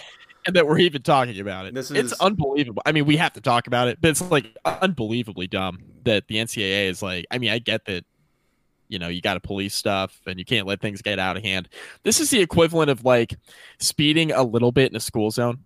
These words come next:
Speaker 1: like, going twenty-eight to twenty-five or something,
Speaker 2: Mm-hmm.
Speaker 1: and the cop's like, "Oh my God, you went over the speed limit. I have to give you something."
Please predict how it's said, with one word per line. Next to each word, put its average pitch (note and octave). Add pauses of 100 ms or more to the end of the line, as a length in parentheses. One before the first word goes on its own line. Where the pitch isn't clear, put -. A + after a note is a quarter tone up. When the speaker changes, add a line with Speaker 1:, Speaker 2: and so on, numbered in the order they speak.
Speaker 1:
like, A#2 (500)
going D#3
twenty-eight C3+
to G#2+
twenty-five A2
or A2
something, A#2+
Speaker 2:
Mm-hmm. A#2+ (120)
Speaker 1:
and A#2+
the B2
cop's C3
like, B2+
"Oh C#3+
my B2
God, B2+
you B2
went B2+
over A#2+
the A2
speed B2
limit. A#2
I B2+
have C#3
to -
give A#2
you G#2
something." G#2